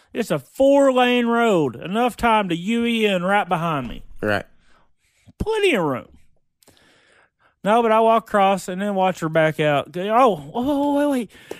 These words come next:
Speaker 1: She brings me the gas can, hands it to me. I'm like, "Trent,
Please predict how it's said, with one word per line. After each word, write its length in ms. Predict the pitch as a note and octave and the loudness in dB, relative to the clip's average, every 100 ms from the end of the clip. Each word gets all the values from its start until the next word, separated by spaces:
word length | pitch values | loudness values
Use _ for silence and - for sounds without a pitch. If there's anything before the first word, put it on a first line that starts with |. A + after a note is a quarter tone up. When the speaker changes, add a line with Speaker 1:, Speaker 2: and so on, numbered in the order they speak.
| - | -12
Speaker 1:
She 140 | - | -6
brings 260 | B3 E4 C#4+ | 0 0 2
me 80 | D#4 | 0
the 80 | |
gas 300 | C4+ C#4+ D4+ | 2 2 2
can, 220 | - G#3+ F#3+ | 2 2 4
hands 260 | B3 C4+ | 4 2
it 80 | B3 | 0
to 180 | B3 C#4 | 2 2
me. 300 | C4 B3+ A3 _ - | 4 2 -2 _ -10
I'm 100 | F#3 | -8
like, 160 | F3+ | -8
"Trent, 420 | - F#3 G#3 E3 | -6 -4 -2 -4